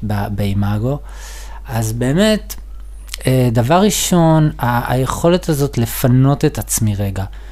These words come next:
ברגעים של משבר. כאילו, לפנות את עצמי, אה, לא להגיב מתוך התגובתיות שלי, ובאמת, אה,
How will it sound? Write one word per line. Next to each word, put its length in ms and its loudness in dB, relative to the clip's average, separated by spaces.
ברגעים 460 4
של 120 0
משבר. 480 4
כאילו, 120 -6
לפנות 320 2
את 60 -14
עצמי, 420 0
אה, 380 2
לא 200 4
להגיב 640 2
מתוך 280 0
התגובתיות 800 0
שלי, 360 -2
ובאמת, 960 2
אה, 960 6